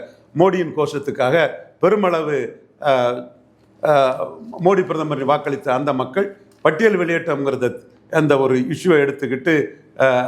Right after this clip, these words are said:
ஆ, சீமான் அதை களமாடும் போது சட்டமன்றம்னா சீமானுக்கு அந்த தேவேந்திரகுல வேளாளர் சமூக மக்கள் வாய்ப்பு வா-, வாக்கள் வர வாய்ப்பு இருக்கு. இன்னும் சில வியூகங்கள்லாம் பல இது வச்சிருக்கிறாரு, எல்லாத்தையும் சொல்லல.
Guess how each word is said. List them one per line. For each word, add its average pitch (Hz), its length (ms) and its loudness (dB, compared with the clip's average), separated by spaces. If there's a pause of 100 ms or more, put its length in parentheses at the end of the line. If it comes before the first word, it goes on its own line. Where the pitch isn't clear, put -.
(200)
ஆ, 139 200 4
சீமான் 160 360 0
அதை 131 180 -2
களமாடும் 139 440 -2
போது 135 340 -6 (240)
சட்டமன்றம்னா 175 760 0
சீமானுக்கு 151 380 -2
அந்த 135 300 0
தேவேந்திரகுல 151 360 -2
வேளாளர் 127 460 0 (140)
சமூக 160 300 2
மக்கள் 139 360 -2
வாய்ப்பு 135 500 -2
வா-, 147 160 0
வாக்கள் 147 300 -2
வர 127 200 0
வாய்ப்பு 120 340 -6
இருக்கு. - 240 -14 (260)
இன்னும் 180 240 4
சில 160 160 2
வியூகங்கள்லாம் 156 580 0
பல 147 200 0
இது 139 180 -4
வச்சிருக்கிறாரு, 131 520 -4 (240)
எல்லாத்தையும் 165 400 2
சொல்லல. 127 360 2